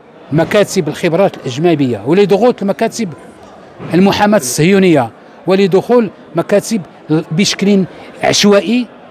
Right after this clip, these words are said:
في غياب قرارات النقابات وهيئات المحامين المغرب، في غياب، آه، آه، قرارات ديال السلطة القضائية، وفي اتجاه تقوية مراكز ديال النفوذ المال.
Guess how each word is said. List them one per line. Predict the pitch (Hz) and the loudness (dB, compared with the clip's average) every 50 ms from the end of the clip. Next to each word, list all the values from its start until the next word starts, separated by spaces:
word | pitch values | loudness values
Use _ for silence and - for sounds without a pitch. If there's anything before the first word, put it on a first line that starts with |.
| - - - | -20 -10 -4
في | 190 190 | -4 -2
غياب | 165 151 160 170 233 - 190 185 185 170 170 - - - - - | -2 -2 0 2 2 2 2 2 2 0 0 -4 -10 -18 -8 -4
قرارات | 170 170 175 180 170 170 160 - - | -2 0 0 2 2 0 0 -2 -2
النقابات | 160 165 156 - - 170 180 226 202 - - - - - - - - - - - - - - | -4 -4 -2 -2 0 2 2 2 2 0 -4 -14 -20 -20 -20 -20 -20 -20 -20 -20 -10 -6 -2
وهيئات | 139 151 175 180 - 202 - - | 0 0 0 0 0 -2 -2 -2
المحامين | 160 170 165 - 170 160 156 156 | -4 -4 -4 -2 -2 -2 -2 0
المغرب، | 156 147 147 151 151 143 117 - - - - - | 0 -2 -2 0 -2 -2 -4 -6 -12 -20 -8 -2
في | - 180 147 | 0 2 2
غياب، | 151 196 262 262 196 190 | 4 4 2 2 2 2
آه، | 202 170 - - - - - - - - - - - - - | 0 -2 -2 -6 -14 -20 -20 -20 -20 -20 -20 -20 -16 -10 -8
آه، | - - - 160 170 170 160 143 | -8 -8 -6 -4 -4 -4 -4 -6
قرارات | - - - 175 175 180 185 202 220 185 - - - - - - - | -8 -6 -2 0 0 2 2 2 2 2 0 -6 -16 -20 -20 -8 -4
ديال | 139 170 165 | -2 -2 -2
السلطة | 147 - - - 214 - - | -2 -4 -6 -8 -6 -6 -6
القضائية، | 180 - - 170 156 165 156 151 151 139 123 - - - - - - - - - | -8 -6 -4 -2 -2 0 2 2 2 2 0 -2 -8 -20 -20 -20 -20 -14 -4 0
وفي | 151 175 170 - - - 226 | 0 2 2 0 0 -2 -2
اتجاه | 220 - - - - 196 196 170 226 247 196 180 226 240 226 | -2 -2 -4 -8 -6 -4 0 2 2 2 2 2 2 0 -2
تقوية | - - - - - 214 208 208 226 220 - - | -4 -8 -8 -4 -2 0 0 2 0 0 -2 -2
مراكز | 185 185 190 196 233 262 - - 269 269 196 139 - - - - - - - - - - - - - - - - | 0 0 2 2 2 2 2 2 2 0 0 -2 -8 -14 -20 -20 -20 -20 -20 -20 -20 -20 -20 -20 -20 -20 -14 -4
ديال | 135 175 185 185 | -2 0 2 2
النفوذ | 185 190 190 - - 220 214 156 139 | 2 0 -2 -2 -2 -4 -4 -2 0
المال. | 180 180 180 220 208 165 131 | 2 2 4 4 4 4 2